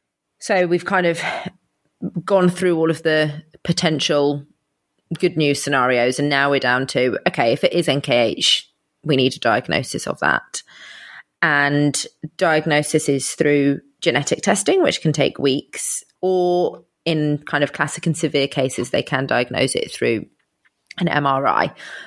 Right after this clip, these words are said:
So we were waiting for an M R I on the Friday, and we had that M R I, and Rich and I had discussed what we kind of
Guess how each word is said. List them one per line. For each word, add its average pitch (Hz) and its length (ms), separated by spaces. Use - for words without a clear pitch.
So 165 200
we 160 140
were 160 80
waiting 160 260
for 160 120
an 143 40
M 135 160
R 131 160
I 127 180
on 135 120
the 139 40
Friday, 87 640
and 147 640
we 165 120
had 151 220
that - 160
M 156 100
R 139 180
I, 131 400
and 135 640
Rich 175 220
and 143 80
I 135 100
had 143 140
discussed - 720
what 139 220
we 139 340
kind 131 220
of - 280